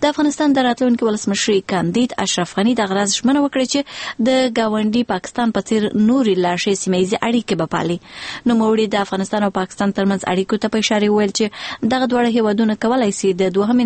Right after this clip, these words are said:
نړیوالې جګړې راوروسته د فرانسې او جرمني په څیر دیالوګ پر مخ بوځي.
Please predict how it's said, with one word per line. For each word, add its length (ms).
نړیوالې 440
جګړې 240
راوروسته 420
د 160
فرانسې 460
او 160
جرمني 340
په 140
څیر 240
دیالوګ 440
پر 160
مخ 200
بوځي. 240